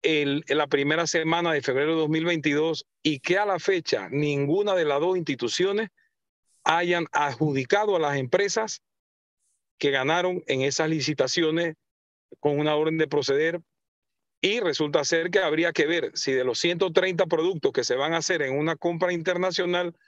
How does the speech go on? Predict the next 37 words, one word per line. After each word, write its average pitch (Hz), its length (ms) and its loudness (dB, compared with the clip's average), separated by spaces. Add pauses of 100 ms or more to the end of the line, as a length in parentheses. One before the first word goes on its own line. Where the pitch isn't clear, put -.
(840)
muchos 170 440 0
de 170 60 0
esos 165 160 -2
productos, 151 500 0
quizás 160 340 0
el 156 80 -2
cincuenta, 156 500 0
sesenta 151 400 -2
por 135 180 -2
ciento, 151 340 -2
ya 156 220 0
estén 147 600 -2
metidos 156 560 0 (400)
en 143 180 4
la 127 80 6
bolsa 147 420 4
de 139 140 4
las 123 320 0 (540)
adjudicaciones 143 840 0
que 123 100 0
están 143 220 0
pendientes 131 480 0
por 123 220 0
hacer 135 280 -2
por 127 180 -2
parte 131 280 0
del 127 60 2
Ministerio 120 280 0
de 120 40 0
Salud 120 220 2
y - 20 2
la 120 80 0
Caja 113 160 0
del 117 80 0
Seguro 113 240 0
Social. 135 300 2
Entonces, 139 380 0